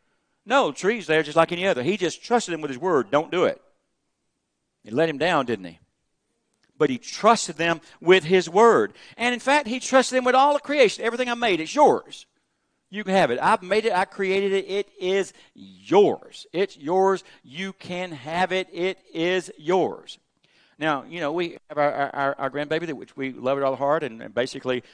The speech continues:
uh, all we ever will have and do and be in life may be passed on that way, for sure. And, and, and so, but at the same time, there's certain things,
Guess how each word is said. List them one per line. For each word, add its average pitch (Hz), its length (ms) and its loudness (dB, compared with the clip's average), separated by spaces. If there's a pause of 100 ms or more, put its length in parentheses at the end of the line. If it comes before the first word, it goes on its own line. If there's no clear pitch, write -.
(180)
uh, - 40 -12
all 123 280 0
we 131 160 0
ever 127 220 -4
will 117 300 -10
have 135 280 -2
and 120 120 -10
do 135 160 -6
and 123 100 -10
be 127 80 -12
in 127 80 -14
life 131 240 -8 (140)
may 117 80 -8
be 120 160 -14
passed 131 280 -8
on 131 120 -10
that 123 100 -10
way, 147 260 -2 (240)
for 139 120 -12
sure. 170 340 -8 (300)
And, 165 160 -2
and, 165 180 -6
and 165 180 -8
so, 175 140 0
but 160 160 4
at 156 80 -2
the 151 80 -8
same 170 240 -2
time, 180 240 -2
there's 160 160 -6
certain 165 220 -8
things, 170 260 -4